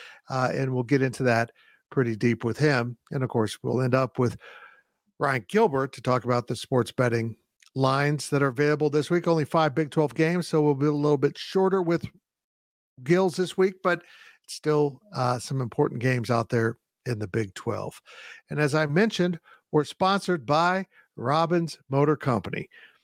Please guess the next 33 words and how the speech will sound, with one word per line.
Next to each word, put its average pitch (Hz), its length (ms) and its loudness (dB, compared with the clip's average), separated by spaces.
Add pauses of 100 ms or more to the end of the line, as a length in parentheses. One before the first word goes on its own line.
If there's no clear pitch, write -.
(380)
At 147 140 0
Robbins 202 420 0
Motor 196 200 2
Company, 190 380 0
they 156 160 2
strive 180 420 0
to 175 60 -6
earn 156 200 0
lifetime 165 500 0
business 147 460 -2
and 139 160 -6
build 190 220 2
relationships 175 600 0
selling 147 240 2
quality 160 360 0
cars, 170 360 2
trucks, 170 360 -2
vans, 165 320 2
and 139 100 -2
S 151 200 2
U 147 60 0
Vs, 156 200 2
and 123 100 -4
offering 123 460 0 (400)
top-notch 147 560 -2
parts 160 360 0 (420)
and 127 220 -2
service. - 400 0 (440)
Robbins 131 440 0
Motor 139 260 2
Company, 135 500 -2 (400)
title 214 340 0
sponsor 151 640 -2